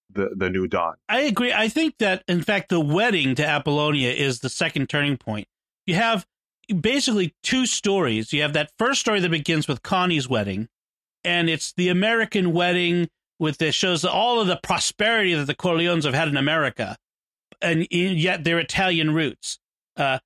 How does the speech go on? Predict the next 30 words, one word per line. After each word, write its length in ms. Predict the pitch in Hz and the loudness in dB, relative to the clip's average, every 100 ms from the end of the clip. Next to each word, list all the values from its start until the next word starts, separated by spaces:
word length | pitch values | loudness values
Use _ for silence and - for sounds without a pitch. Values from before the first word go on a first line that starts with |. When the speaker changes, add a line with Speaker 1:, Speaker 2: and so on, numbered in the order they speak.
| _ - | _ -6
Speaker 2:
but 140 | 196 | -2
the 80 | 196 | 0
Sicilian 640 | - 190 - 294 330 262 180 | -2 -2 0 0 2 2 2
wedding 500 | 143 131 127 127 131 _ _ _ _ | 2 0 0 0 -4 _ _ _ _
is 220 | 165 143 | -4 0
reserved, 840 | 147 139 147 196 185 139 123 113 - _ | 0 0 0 2 2 2 0 -2 -10 _
traditional, 800 | - - 175 143 185 - 156 123 104 | -10 -2 -2 0 0 0 0 0 -2
simple. 580 | - 214 196 - 131 - _ - | -2 -2 0 0 -2 -4 _ -2
You 140 | 190 | 0
see 320 | - - 247 | 0 0 2
the 120 | 220 | 0
priest, 440 | 190 240 214 - - | 0 0 0 -2 -2
you 60 | 156 | -4
see 200 | - 233 | 0 0
the 120 | 196 | 0
blessing, 640 | 139 170 196 - 117 101 - _ _ | 0 0 0 0 -2 -2 -8 _ _
you 80 | 160 | -4
see, 440 | - - 220 208 - _ _ | -2 0 0 0 -2 _ _
you 80 | 180 | -2
know, 60 | |
there's 280 | 175 175 151 - _ | 0 0 -2 -6 _
a 120 | - 156 | -4 -2
dance 500 | - 226 160 117 180 | -2 0 0 -2 -2
at 140 | 147 | 0
the, 220 | 165 147 160 | 0 0 0
at 160 | 151 - | -2 -2
the, 220 | 147 143 - | -2 -2 -2
at 140 | 151 - | -4 -2
Connie's 400 | 240 262 233 220 | 0 2 0 0
wedding. 320 | 208 196 | 0 2